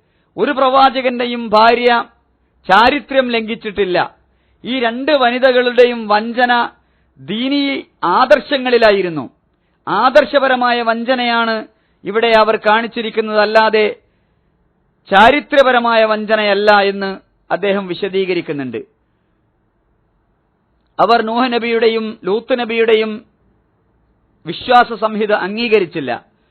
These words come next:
നൂഹ് നബിയുടെ ഭാര്യ സത്യവിശ്വാസികളുടെ രഹസ്യങ്ങൾ ആ നാട്ടിലെ പ്രമാണിമാർക്ക് എത്തിച്ചു കൊടുത്തു. ലൂത്ത് നബിയുടെ ഭാര്യ തന്റെ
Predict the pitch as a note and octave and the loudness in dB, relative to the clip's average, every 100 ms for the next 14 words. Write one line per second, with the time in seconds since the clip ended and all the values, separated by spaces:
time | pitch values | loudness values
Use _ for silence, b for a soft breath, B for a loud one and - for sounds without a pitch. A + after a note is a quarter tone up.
0 | _ _ _ _ D#3 G#3+ B3 A#3+ A3 A3 | _ _ _ _ -6 -2 -2 0 2 4
1 | G#3 G#3 G#3+ A3+ A3+ G#3+ - F3+ F3+ B3+ | 6 6 4 4 2 2 -2 -8 -6 -6
2 | A#3+ - A#3 A3 A3 A3 G#3 G3+ G#3+ - | -6 -2 -2 -2 -4 -2 0 0 -2 -2
3 | B3 A3+ A3 G3+ b b b b F3+ G#3+ | -6 -2 0 0 b b b b 2 4
4 | G#3 G#3 G#3+ G#3+ G#3 G3 F#3+ G3 A3 A#3+ | 4 0 0 0 0 0 -4 0 2 2
5 | A#3+ A3 G#3+ G3+ G3+ G3 - - F#3 B3 | 2 0 0 -2 -6 -6 -8 -8 -8 -8
6 | G#3 G#3 F#3 D#3 D#3+ B2+ _ _ _ _ | -4 -2 -2 -2 -6 -6 _ _ _ _
7 | _ - F#3 B3 C4 C#4 C4 B3 A#3 A#3 | _ -6 -2 -2 -2 -2 -2 0 0 4
8 | G#3 A3+ A#3 A#3 A3+ - _ _ _ _ | 6 4 4 2 2 -2 _ _ _ _
9 | F#3 A3+ | -4 0